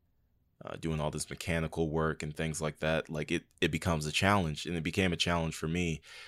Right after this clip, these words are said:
but I got through it. And I'll never forget the way I was able to do it is because I really started getting, I really started getting, uh, creative. And I started doing promos, wrestling promos. And, um,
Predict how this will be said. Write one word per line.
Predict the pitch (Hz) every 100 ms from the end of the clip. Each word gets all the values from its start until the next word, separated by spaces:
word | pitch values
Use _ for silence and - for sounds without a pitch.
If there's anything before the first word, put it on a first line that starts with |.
| -
but | 92
I | 85
got | 82 87 -
through | - 104
it. | 90
And | 85
I'll | 82
never | 90 98 92
forget | 82 76 95 95 - _ _ _ _ _ _ _ -
the |
way | 90 92 104 104
I | - 98
was | 90 85
able | 92 85
to | 80
do | 78 98 151
it | 95 -
is | 90
because | 78 85 90 85 -
I | 95
really | 90 98 92
started | - - 90 87 82 -
getting, | 92 85 85 82 78 76 - _ _ _ _ _ _ _ _ _
I | 92
really | 98 113 120
started | - 110 104 85
getting, | 87 87 85 82 78 - -
uh, | 87 76 73 - - _
creative. | - - 82 82 78 71 - - -
And | 101
I |
started | - 117 123
doing | 131 117 92
promos, | - 104 104 80 71 - -
wrestling | 110 120 131 113
promos. | - 95 82 67 71 - - _ _ - - - - _ -
And, | 95 92 87 85
um, | 87 80 76 76